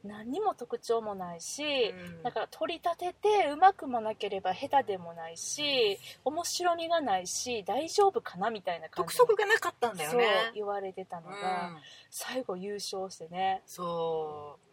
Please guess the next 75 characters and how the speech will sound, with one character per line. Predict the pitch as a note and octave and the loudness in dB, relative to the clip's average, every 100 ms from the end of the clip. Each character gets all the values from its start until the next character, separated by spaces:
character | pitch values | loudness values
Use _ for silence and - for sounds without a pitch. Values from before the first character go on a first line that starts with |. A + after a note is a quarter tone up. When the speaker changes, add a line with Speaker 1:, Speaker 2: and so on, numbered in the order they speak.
| _ - _ _ | _ -20 _ _
Speaker 2:
船 | - C#4 F#4+ - | -10 -6 -6 -6
長 | - F#3+ E3 | -6 -4 -2
が | D#3 | -4
可 | - - G#3 | -4 -8 0
愛 | F#4+ G#4 | 0 0
く | - | -4
て。 | - E3+ - _ _ _ - | -2 -2 -4 _ _ _ -12
Speaker 1:
船 | B3+ B3 - | -12 -12 -14
長 | - - - | -14 -14 -14
な、 | A#3 A#3+ | -10 -8
一 | A#3 - C#4+ | -10 -12 -6
番 | C4 C4 C4+ | 0 0 2
最 | C#4 C4 | 4 6
初 | C#4 C4 | 4 4
さ、 | E4 E4 D#4 C#4 G#3 F#3+ - | 8 8 10 10 10 6 -2
な | - A3+ | -10 -8
ん | A3+ | -6
か、 | - G#3+ F#3 F3+ | 2 6 6 6
Speaker 2:
「こ | |
の | G3+ | 2
曲 | G3+ F#3+ G3 - - | 2 2 0 -2 2
嫌 | G3 G3 F#3+ | 6 8 8
い」 | F#3+ | 4
っ | |
つ | - | -2
っ | |
て | - | -4
歌 | E3+ A3 | 2 2
っ | |
て | G3+ | 2
な | G3 | -2
か | |
っ | |
た | D#3 | -4
か | - C4 | 8 10
ら | |
ね、 | G#3 | 10
Speaker 1:
そ | E3+ | 4
う。 | |
Speaker 2:
あ | |
い | - | -6
つ。 | - - _ _ | -14 -20 _ _
Speaker 1:
<laughs> | - - - - _ _ | -12 -12 -14 -20 _ _
ほ | - | -2
ん | C#4 C4 | -2 2
ま | B3 | 2
そ | - G3+ - | 4 4 2
う。 | _ _ _ - | _ _ _ -10
Speaker 2:
あ | |
い | D3+ | -8
つ | - | -8
ね。 | D3 D3+ - _ | -10 -10 -12 _
Speaker 1:
う | G#3+ | -6
ん。 | G#3+ G3+ F#3 G3+ _ _ _ _ | -2 -2 -6 -12 _ _ _ _
Speaker 2:
で | G3+ | -10
も、 | F3 F3 | -6 -6
あ、 | - - _ | -6 -8 _
ち | - | -10
ょ | |
っ | - | -6
と | D3+ | -6
ね、 | D#3 D#3 C#3+ | -4 -6 -8
Speaker 1:
う | G3+ | -6
ん。 | |
Speaker 2:
船 | G3+ B3 | 0 0
長 | F#3 E3 | 0 -4
の | D#3 | -2
可 | G3+ F#3 | 0 2
愛 | F3+ | 2
い | F3 | 0
ポ | - | -4
イ | D3+ | -6
ン | C#3 | -4
ト | |
を | - | 0